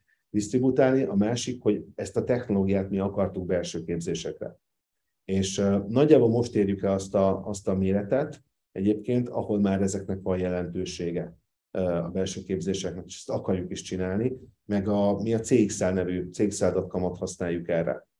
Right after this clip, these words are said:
Ez a Conversion X L nevű oktatási site, ami szerintem zseniális online marketingben.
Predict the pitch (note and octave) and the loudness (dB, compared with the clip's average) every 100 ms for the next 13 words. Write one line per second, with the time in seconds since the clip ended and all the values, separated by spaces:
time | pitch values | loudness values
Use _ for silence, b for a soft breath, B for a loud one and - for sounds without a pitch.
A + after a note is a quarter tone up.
0 | _ _ - F#2+ A2 G2+ G2+ F#2+ F2+ F2 | _ _ -10 -6 2 2 2 0 -4 -2
1 | F#2+ F2+ F#2 F2 F2+ - - F2+ F2 E2+ | 0 0 0 -4 -8 -14 -10 -6 -4 -6
2 | - F2+ F#2 F#2 F#2 F2+ F2 - G2 F#2+ | -4 -2 -2 -4 -4 -6 -8 -6 -4 -2
3 | F#2+ F#2 F2+ E2+ F2 F2 - - F2+ F2 | -2 -2 -2 -4 -4 -8 -12 -12 -8 -6
4 | F2 F2 F#2+ G2 G2+ A#2 B2 | -6 -8 -6 -4 0 -2 -2